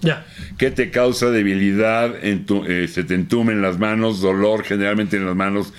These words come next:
Speaker 2: y en los pies, y eso lo ha tenido como consecuencia de todo lo que vivió.
Speaker 1: Mm.
Speaker 2: Eso tenía cuando llega a que le pongan la primera vacuna de AstraZeneca.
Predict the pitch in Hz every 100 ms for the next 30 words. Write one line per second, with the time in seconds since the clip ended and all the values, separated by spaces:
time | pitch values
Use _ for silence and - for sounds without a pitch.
0 | - - - 92 90 - 104 104 107 -
1 | - - - 104 113 123 127 104 90 107
2 | 110 113 110 107 113 - - - 90 85
3 | 82 85 85 78 95 95 107 101 82 92
4 | 95 90 85 90 90 104 107 - 110 120
5 | 170 165 113 113 123 110 98 92 104 117
6 | 107 - - - - 82 95 90 87 107
7 | 107 95 82 87 95 104 101 87 98 101
8 | 92 87 87 98 92 117 120 87 76